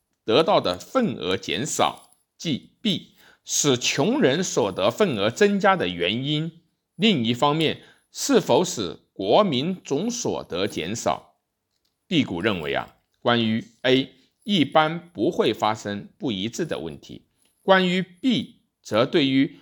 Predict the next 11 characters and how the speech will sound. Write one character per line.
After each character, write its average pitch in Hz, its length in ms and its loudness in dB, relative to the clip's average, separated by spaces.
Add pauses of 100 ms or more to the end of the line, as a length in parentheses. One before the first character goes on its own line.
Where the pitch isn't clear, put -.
(140)
从 127 260 -4
富 202 400 -4
人 117 220 2
向 123 260 -2
穷 139 400 -6
人 127 140 0
的 107 160 0
收 185 320 0
入 190 260 -2
转 87 520 -4
移 92 540 -8